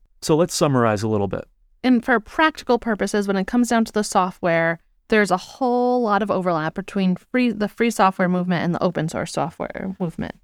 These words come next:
Speaker 1: Yeah, and the definitions are almost the same. There's some really slight differences because the free software definition is more general and the open source definition is more specific, but ninety-nine point nine percent of free software is also open source software.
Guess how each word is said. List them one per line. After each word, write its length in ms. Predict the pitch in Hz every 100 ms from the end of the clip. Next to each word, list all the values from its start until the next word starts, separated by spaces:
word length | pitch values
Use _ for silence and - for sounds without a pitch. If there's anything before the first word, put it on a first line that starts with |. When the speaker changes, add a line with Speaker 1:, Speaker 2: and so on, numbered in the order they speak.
| -
Speaker 1:
Yeah, 260 | 139 131 -
and 160 | 123
the 60 | 135
definitions 800 | 147 160 175 170 208 - 104 104
are 100 | 123 -
almost 380 | 147 147 139 -
the 80 |
same. 460 | 120 - 117 101 - _ _
There's 200 | - 123
some 300 | - 127 123
really 460 | 127 180 180 170 160
slight 440 | - - 143 139
differences 760 | - 139 151 139 156 151 143 - -
because 340 | - 135 117
the 180 | 117 110
free 260 | - - 160
software 400 | - 151 139 147
definition 440 | 135 - 139 -
is 80 | 120
more 120 | 113
general 420 | 110 131 131 135
and 100 | 127
the 100 | 110
open 200 | 120 127
source 240 | 131 135 123
definition 460 | 127 - 120 110
is 60 | 110
more 160 | 117 117
specific, 640 | - - 160 156 165 - _ _
but 140 | - 131
ninety-nine 580 | 123 139 165 165 147 139
point 240 | 139 131
nine 200 | 127 131
percent 340 | 127 - 131
of 80 | 117
free 220 | - 139
software 520 | 139 127 110 - 117 107
is 160 | 123 101
also 420 | - 120 - 117
open 280 | 120 113 110
source 300 | - 113 104
software. 540 | - - - - -